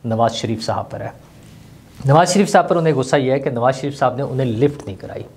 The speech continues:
अच्छा, मौलाना की जाहिर है वो डेरादारी है, उनका एक अपना इम-, इमेज है, अपना इम्प्रेशन है, और वो अपने, अ,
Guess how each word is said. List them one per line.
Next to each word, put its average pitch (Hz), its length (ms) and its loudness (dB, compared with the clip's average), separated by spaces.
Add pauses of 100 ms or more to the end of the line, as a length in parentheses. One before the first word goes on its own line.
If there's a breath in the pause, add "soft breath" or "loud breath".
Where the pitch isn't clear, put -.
(800 loud breath)
अच्छा, 131 220 4
मौलाना 165 400 6
की - 320 -2 (200)
जाहिर 127 380 2
है 143 60 6
वो 131 580 2 (320 loud breath)
डेरादारी 139 640 4
है, 127 260 0
उनका 123 240 -4
एक 120 240 -4
अपना 127 400 -4 (120)
इम-, 123 480 -10
इमेज 143 380 2
है, 131 180 6
अपना 127 300 -2
इम्प्रेशन 131 500 -2
है, 127 200 -4 (260 loud breath)
और 143 100 6
वो 147 120 4
अपने, 160 340 2
अ, 156 140 0